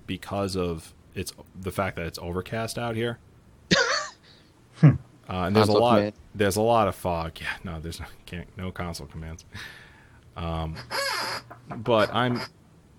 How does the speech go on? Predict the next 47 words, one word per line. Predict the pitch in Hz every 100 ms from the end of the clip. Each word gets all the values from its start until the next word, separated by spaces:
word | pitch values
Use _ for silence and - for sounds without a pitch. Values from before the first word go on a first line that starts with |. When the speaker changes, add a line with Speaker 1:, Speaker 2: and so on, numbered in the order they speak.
| - - - - -
Speaker 1:
I, | 110 - 123
I |
mean, | 139 131
it's, | 123 131 -
it's | 147
kind | - - 240
of | 202
uncanny. | 127 - 160 131
If | 101
you're | 139
looking | 202 226 180
at | 104 90
both | 117 110
streams | - - 120 110 90
simultaneously, | 95 101 92 90 98 113 123 139 131
it's | 107
kind | - - 185 165
of |
uncanny | 95 87 107 127 98
as | 87 90
to | 98
exactly | 92 95 107 113 98
what's | 104 -
going | 98 87
on | 85 110 98
here. | 85
It's, | 80 - - - - - - - -
it's | 151 139
really | 139 196 240 143
not | 139 131
too | 143 120
dissimilar. | 117 - 165 143 92 78 50
Um, | 95 92 92
the, | 107 95
the | 98
geographic | 135 156 143 139 - 95
features | 123 156 98 80
are, | 95 123 117 104 -
are | 127 135
quite | - 110 95
similar. | - 131 104 85 - - 95 -
I | 131
mean, | 143 131
I, | 110 87
I'm | 123
telling | - 214 202
you, | 110